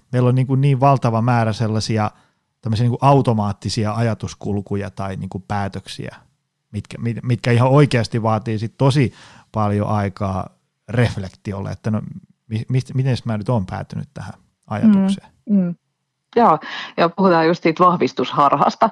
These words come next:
Speaker 2: siis siitä,
Speaker 1: Nimenomaan.
Speaker 2: että, että me ollaan kauhean hyviä kasaamaan todisteita sille, mikä vahvistaa meidän käsitystä jo entisestään ja kauhean huonoja hyväksymään ja, ja sit myös näkemään ihan, että ei
Speaker 1: Mm.
Speaker 2: me, me ei välttämättä edes muisteta, jos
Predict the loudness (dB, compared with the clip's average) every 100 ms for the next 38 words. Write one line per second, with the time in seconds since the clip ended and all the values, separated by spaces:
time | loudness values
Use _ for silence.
0 | -2 -6 -6 0 0 2 4 2 0 -2
1 | -2 0 2 4 4 4 4 2 0 2
2 | 2 0 -2 -16 -2 2 4 4 4 4
3 | 4 2 2 0 0 0 2 0 0 0
4 | -2 -2 _ -8 -4 0 4 4 2 -2
5 | 0 4 4 4 4 4 2 2 0 -2
6 | 0 2 2 0 -2 0 0 0 0 0
7 | 0 2 2 2 2 2 0 0 0 0
8 | 0 2 2 2 -2 -4 -8 -8 -6 0
9 | 4 4 2 0 0 0 -2 -4 -2 -2
10 | 0 2 2 0 -2 -10 -8 -8 -8 _
11 | _ 0 2 2 0 -2 2 2 4 4
12 | 4 -2 -6 -6 -10